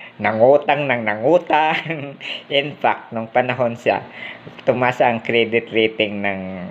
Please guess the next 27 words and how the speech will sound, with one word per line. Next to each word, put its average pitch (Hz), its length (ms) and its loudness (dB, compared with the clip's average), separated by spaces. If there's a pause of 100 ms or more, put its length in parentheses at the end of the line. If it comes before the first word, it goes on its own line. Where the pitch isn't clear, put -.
(120)
Pilipinas, 104 680 0
I 98 320 2
M 104 120 -6
F, - 160 -6
World 110 160 4
Bank, 90 240 0
dahil 123 280 -2
hindi 123 120 -2
siya 127 160 2
nangutang, 107 640 0
kundi 101 320 2
nagbayad 98 720 0
ng 92 240 -6
mga 90 280 -8
utang. 90 420 -2 (680)
Oo. 82 440 -6 (840)
Kaya 95 400 6
inaalok 113 560 2
siya 117 160 0
ng 120 240 -4
umutang 117 560 -2
ng 107 140 -2 (100)
umutang, 101 480 -2
pero 101 160 4
hindi. 85 480 -4 (1000)
Ah, 95 160 0
pagkatapos, 156 1040 0